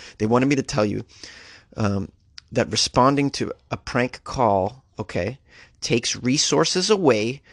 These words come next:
from responding to a real tragedy.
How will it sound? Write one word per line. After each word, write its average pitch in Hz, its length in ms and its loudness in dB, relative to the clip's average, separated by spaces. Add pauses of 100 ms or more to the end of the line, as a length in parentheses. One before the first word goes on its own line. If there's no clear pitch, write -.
(100)
from 117 300 -2
responding 127 720 0 (340)
to 123 220 -4
a 117 140 0
real 120 580 4 (360)
tragedy. 95 720 -2